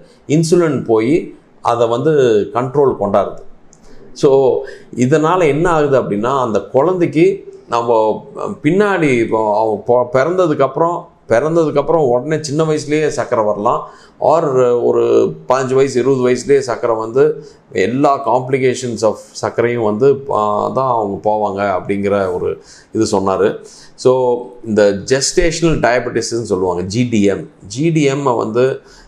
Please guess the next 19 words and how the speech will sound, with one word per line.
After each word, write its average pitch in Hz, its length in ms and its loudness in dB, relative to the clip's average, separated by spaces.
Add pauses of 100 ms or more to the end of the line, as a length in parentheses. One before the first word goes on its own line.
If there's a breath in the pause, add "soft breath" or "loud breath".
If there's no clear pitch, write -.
(120)
ஆ, 101 600 0
நாம, 98 540 0 (180)
ஆ, 101 200 -4
முடிஞ்ச 117 400 -2
அளவு 151 200 2
கண்ட்ரோல்ல 127 680 0
வச்சிருக்கணும். 110 480 -2
அதுவும் 131 500 -2
வந்து 143 220 0
எட்டு 143 440 2
வாரத்துலேருந்தே 143 640 0
கண்ட்ரோல் 110 400 0 (100)
கொண்டாந்துடணும். 101 500 -4 (380 loud breath)
அதுதான் 113 340 0
அந்த 104 120 -4
மேஜிக் 110 460 -4 (400)
புல்லட் 113 300 2
அவர் 95 280 0
சொல்றது, 107 580 0